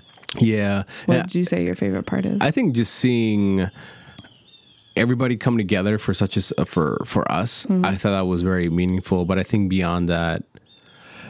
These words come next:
Speaker 1: I, I will say, uh, and this comes w-, in hindsight. So, uh,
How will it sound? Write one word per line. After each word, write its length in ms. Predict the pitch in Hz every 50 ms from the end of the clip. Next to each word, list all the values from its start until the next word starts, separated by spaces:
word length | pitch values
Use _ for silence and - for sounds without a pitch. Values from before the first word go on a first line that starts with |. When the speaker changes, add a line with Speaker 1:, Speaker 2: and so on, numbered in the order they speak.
| - - - - - - -
Speaker 1:
I, 140 | - - - - -
I 100 | 110 135
will 180 | 156 175 170
say, 460 | - - - 123 113 107 104 101 - - _ _ - -
uh, 80 | 64 - - - -
and 220 | 104 107 104 101
this 240 | 113 139 135 - -
comes 340 | - - - 139 113 107 92
w-, 180 | 92 - - -
in 100 | 170 185 -
hindsight. 640 | - 87 78 80 - - - 67 55 - - -
So, 440 | - - 110 98 95 90 87 80 - - _ _ _ _ _ _ -
uh, 60 | -